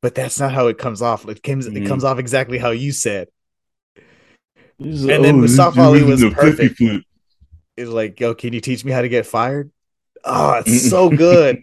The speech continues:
Speaker 1: It's so good. It was cross, like, that's, that's literally because, and then you had, I mean, uh, uh, much to my dismay, you had Will Ospreay join in. So I'm like, "You have A E W, New Japan, and
Speaker 2: But see,
Speaker 1: W W E working together?"
Speaker 2: here's the crazy thing.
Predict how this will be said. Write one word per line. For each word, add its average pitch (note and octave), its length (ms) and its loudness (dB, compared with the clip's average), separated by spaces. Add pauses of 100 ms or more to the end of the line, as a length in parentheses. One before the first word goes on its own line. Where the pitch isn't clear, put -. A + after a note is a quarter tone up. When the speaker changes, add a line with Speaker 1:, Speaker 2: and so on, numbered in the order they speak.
Speaker 1:
It's - 220 -2
so G#3+ 520 2
good. F#3+ 680 0 (760)
It C3 60 -4
was D#3+ 140 0
cross, F#3 380 0
like, E3+ 180 0
that's, F#3+ 260 0
that's F#3+ 280 0
literally A3+ 400 0
because, E3+ 320 -4
and E3+ 120 -4
then F#3+ 100 -6
you G3 80 -4
had, F3+ 200 -4 (120)
I B2 80 -8
mean, A2+ 180 -8
uh, G2+ 140 -10 (100)
uh, G#2+ 160 -8 (160)
much A2+ 240 -8
to - 60 -16
my B2 160 -4
dismay, G2+ 320 -12
you G2+ 100 -10
had G#2+ 100 -8
Will A2+ 200 -4
Ospreay A#2 400 -6
join G#2 260 -8
in. G2 200 -10 (320)
So C#3 220 0
I'm C#3+ 80 0
like, C#3+ 220 -2 (180)
"You F#3 140 -2
have E3+ 160 4
A D#3+ 140 4
E E3 80 2
W, D3 680 -2
New D#3+ 180 -6
Japan, D3+ 440 -2
and D#3 220 -2
Speaker 2:
But F#3 40 -2
see, F#3 80 2
Speaker 1:
W G#3 140 4
W F#3+ 220 -2
E G3 40 -4
working F#3+ 340 -2
together?" G3 440 -2
Speaker 2:
here's G#3+ 300 0
the D#3+ 100 0
crazy B2+ 420 0
thing. F2 340 -8